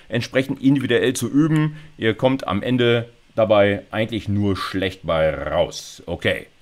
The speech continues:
alles klar. Das nochmal doppelt unterstrichen. Hätte ich an der Stelle nicht gemacht und gerne darauf verzichtet, wenn wir nicht gerade so einen Peak erleben würden. Okay, tut mir leid.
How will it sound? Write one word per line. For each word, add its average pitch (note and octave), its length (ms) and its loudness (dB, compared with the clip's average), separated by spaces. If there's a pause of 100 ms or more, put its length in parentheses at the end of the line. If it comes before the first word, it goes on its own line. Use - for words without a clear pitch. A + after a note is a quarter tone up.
(240)
alles F2+ 240 -6
klar. D#2 260 2
Das C3+ 220 2
nochmal A#2 340 4
doppelt B2+ 300 -2
unterstrichen. C#3+ 680 -2 (220)
Hätte D3+ 180 0
ich C#3 100 -2
an C3 60 2
der C3+ 80 6
Stelle A#2+ 260 2
nicht D3 200 0
gemacht D3+ 320 0
und G#2 80 -4
gerne B2+ 180 4
darauf A#2+ 180 -2
verzichtet, D3 600 -2 (260)
wenn B2+ 140 4
wir C3+ 40 4
nicht B2+ 160 2
gerade A#2 220 4
so G2 80 0
einen G#2+ 160 0
Peak D3 280 -2
erleben E2+ 420 0
würden. D2 320 -6 (100)
Okay, G2+ 540 0
tut - 160 -4
mir A2+ 100 2
leid. F#2+ 320 2